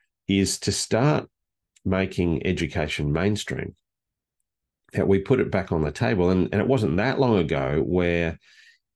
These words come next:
uh, health education w-, was actually promoted within general practice, uh, different types of education, and it might have been called advice, uh, but we n-, now understand way more about it. Uh,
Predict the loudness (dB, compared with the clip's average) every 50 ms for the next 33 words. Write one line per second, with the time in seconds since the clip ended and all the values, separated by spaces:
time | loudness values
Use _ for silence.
0 | _ -6 -4 -4 -2 0 0 0 2 0 0 0 -2 -4 -4 -2 -2 -2 -2 -2
1 | -2 -2 0 -2 -2 -4 -4 -4 -4 -4 -4 -8 -10 -4 0 2 2 4 4 2
2 | 0 -2 -2 0 2 2 2 0 0 -2 0 0 2 2 2 4 4 2 2 2
3 | 0 2 2 2 2 2 0 0 0 -2 -2 -4 -8 -12 _ _ -6 -4 -2 0
4 | 0 0 0 -2 -4 -6 -6 -6 -8 -10 -10 -10 -10 -14 -16 -18 -20 _ _ -20
5 | -20 -20 -20 -20 -20 _ _ _ _ -12 -8 -6 -4 -2 -2 -2 -2 -4 -2 -4
6 | -4 -4 -6 -6 -4 -4 -4 -2 -2 -2 -2 0 0 -2 -2 -4 -6 -4 -4 -4
7 | -2 -2 -2 0 0 0 0 0 -2 -2 -4 -4 -4 -2 -2 -2 0 0 -2 -2
8 | -2 -2 0 0 0 0 0 0 0 0 0 0 -2 -4 -6 -8 -10 -10 -12 -16
9 | _ -12 -8 -8 -6 -4 -4 -6 -6 -6 -6 -4 -2 -2 -4 -4 -8 _ _ _
10 | _ _ _ _ 0 0 2 2 0 -2 -2 -4 -6 -6 -6 -6 -4 -4 -2 -2
11 | -2 -4 -6 -8 -8 -8 -6 -4 -2 -2 0 0 -2 -2 -4 -6 -6 -6 -6 -6
12 | -6 -6 -6 -8 -8 -10 -12 -16 -20 -20 -20 -20 -20 _ _ _ _ _ _ _
13 | _ -8 -4 -2 -2 -2 -2